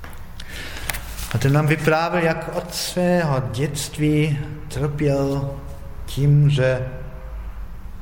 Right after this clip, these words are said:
mu přezdívali nevěřící, nevěřícího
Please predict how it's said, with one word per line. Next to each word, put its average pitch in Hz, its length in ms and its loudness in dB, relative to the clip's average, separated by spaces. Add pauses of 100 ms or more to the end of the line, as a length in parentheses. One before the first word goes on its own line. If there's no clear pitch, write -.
(120)
mu 143 140 6
přezdívali 156 880 4 (300)
nevěřící, 127 1040 0
nevěřícího 143 1040 0